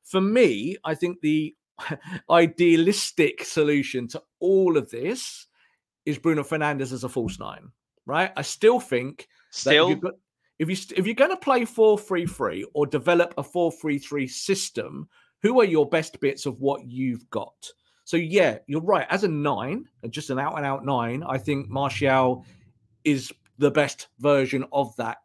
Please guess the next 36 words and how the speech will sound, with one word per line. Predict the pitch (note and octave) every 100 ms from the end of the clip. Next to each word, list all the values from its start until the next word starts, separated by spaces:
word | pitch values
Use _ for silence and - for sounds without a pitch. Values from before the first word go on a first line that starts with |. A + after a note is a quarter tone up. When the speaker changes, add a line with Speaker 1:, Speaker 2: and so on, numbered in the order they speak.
| _
Speaker 1:
in | D3 C3
a |
system, | B2+ F3 E3+ - G2+ - _ _
but | C#3+ D3
maybe | E3+ E3+ D#3
in | D3
a |
four | C#3+ D#3 D3 C#3
two | - B2
three | - C#3+ C#3
one. | B2+ - A#2 C3 _ - -
I |
think | F3+ G3
if | F3+
you're |
gonna | F#3+ A#3+
play | A#3+ A3
four | - G3+ F3+
three | - D#3+
three, | C#3 F#3 E3+ - - - _ _
Bruno | F3+ A#3
Fernandes | G#3+ G3 F3 G#3 B2 G#2 E3+ -
as | D#3 D#3
a | D3
false | E3 D3
nine | D#3+ D#3 B2+
can | D#3+ D3+
give | G3 C3
you | B2+
fifteen | E3 - D#3+ D3
or |
twenty | - D#3+
goals | D#3+ E3+ E3
in | F3
a |
season. | A#3 A3+ A#2+